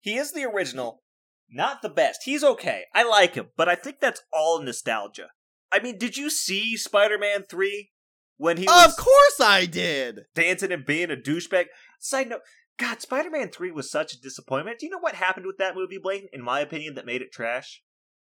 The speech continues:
Speaker 2: What's that?
Speaker 1: They tried to focus on too many fucking villains.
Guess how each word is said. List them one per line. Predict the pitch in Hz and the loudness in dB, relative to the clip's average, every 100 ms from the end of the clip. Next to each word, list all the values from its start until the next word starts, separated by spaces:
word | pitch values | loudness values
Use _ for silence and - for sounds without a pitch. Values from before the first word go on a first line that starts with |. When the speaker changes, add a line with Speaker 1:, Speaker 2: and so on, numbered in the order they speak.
| _ _ _ | _ _ _
Speaker 2:
What's | - 143 123 | -8 -6 -6
that? | 117 101 85 - _ _ _ _ | -8 -10 -12 -16 _ _ _ _
Speaker 1:
They | 202 | -8
tried | 220 302 349 | -4 -2 -2
to | 370 | -4
focus | - 220 202 202 185 | -4 0 0 -2 -4
on | 151 131 | -6 -6
too | - 180 | -8 -6
many | 185 151 | -6 -6
fucking | - 151 143 117 | -4 -4 -4 -8
villains. | 120 113 87 - | -8 -8 -12 -20